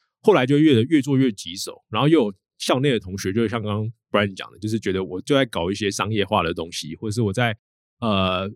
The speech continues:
让同学们不要参加学校社团，因为我在校外有搞一些校外的组织，所以又有一些骂声，一些不谅解的声音，甚至我觉得最可怕的应该是上课的时候，因为教授不知道为什么知道我在写部落格，然后我上课都坐第一排，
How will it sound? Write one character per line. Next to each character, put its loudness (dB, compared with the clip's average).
让 2
同 -6
学 -2
们 -6
不 -4
要 2
参 -4
加 0
学 -4
校 -2
社 -4
团， -8
因 2
为 4
我 2
在 2
校 -2
外 2
有 -4
搞 -6
一 -8
些 0
校 0
外 0
的 -2
组 -14
织， -12
所 2
以 2
又 6
有 6
一 2
些 2
骂 2
声， 0
一 -2
些 0
不 4
谅 2
解 -6
的 -4
声 -2
音， 0
甚 4
至 2
我 6
觉 0
得 2
最 4
可 -4
怕 2
的 0
应 -10
该 0
是 -4
上 -2
课 0
的 0
时 -8
候， -8
因 4
为 8
教 4
授 2
不 4
知 -2
道 2
为 4
什 -4
么 -8
知 -2
道 2
我 4
在 2
写 -4
部 -8
落 0
格， -14
然 4
后 8
我 6
上 -2
课 4
都 0
坐 6
第 0
一 0
排， -14